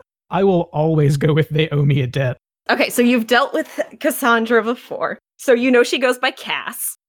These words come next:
Speaker 2: What does she owe you a debt for?
Speaker 1: So she's a private investigator. I think at some point, uh, Alex helped her on an investigation, 'cause Alex is an establishment. He knows lots of people. Uh, he's been around for a while.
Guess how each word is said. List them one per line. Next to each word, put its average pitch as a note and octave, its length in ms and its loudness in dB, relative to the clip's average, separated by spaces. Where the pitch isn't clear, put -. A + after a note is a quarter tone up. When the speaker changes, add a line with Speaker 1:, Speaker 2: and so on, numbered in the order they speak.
Speaker 2:
What G#3+ 160 -2
does - 100 -4
she F#4 160 0
owe C4+ 120 0
you D4 180 -2
a A#3 40 2
debt A3 280 -4
for? - 240 -8
Speaker 1:
So G#3+ 220 2
she's B3 160 0
a C4 60 -4
private G#3+ 280 0
investigator. F#3 720 -2
I D#3+ 160 0
think A3 380 -2
at D#3 180 -2
some D#3+ 240 -2
point, D3 480 -2
uh, C#3+ 200 -2
Alex D3 420 -4
helped D3 240 -4
her D3 140 -2
on D3 100 0
an D#3 80 0
investigation, D3+ 720 -2
'cause C#3+ 340 -2
Alex E3+ 340 -2
is D3+ 200 0
an D3 60 2
establishment. D#3 680 0
He D#3+ 120 0
knows C#3+ 240 2
lots C#3 220 -4
of C3+ 140 -4
people. D#3 440 -4
Uh, - 100 -6
he's C3+ 180 -4
been C#3+ 120 -2
around C#3+ 300 -2
for - 160 -4
a D2 80 -2
while. D2+ 480 -2